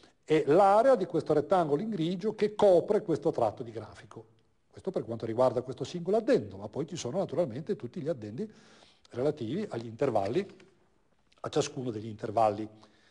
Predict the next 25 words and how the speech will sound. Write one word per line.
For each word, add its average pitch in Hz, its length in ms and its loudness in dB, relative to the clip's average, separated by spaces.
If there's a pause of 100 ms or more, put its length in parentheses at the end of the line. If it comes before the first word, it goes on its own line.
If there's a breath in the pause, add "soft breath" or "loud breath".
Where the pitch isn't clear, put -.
(160 soft breath)
della 123 180 0
scomposizione. 117 760 -6
Quindi 254 320 -6 (460 loud breath)
dire 247 320 -2
che 165 280 2
<clears throat> 165 240 2
la 131 120 2
mia 170 160 0
funzione 139 360 -4
è - 20 -2
integrabile 117 640 0
vuol 262 160 -6
dire 247 140 -6
in 180 60 -2
buona 170 220 2
sostanza 135 480 -6
questo, - 380 -8
che 175 300 -4 (460 loud breath)
se - 160 -12
mi 226 120 -4
viene 302 200 2
dato 151 300 4
un 127 120 -2
epsilon 123 420 0
positivo 110 960 -6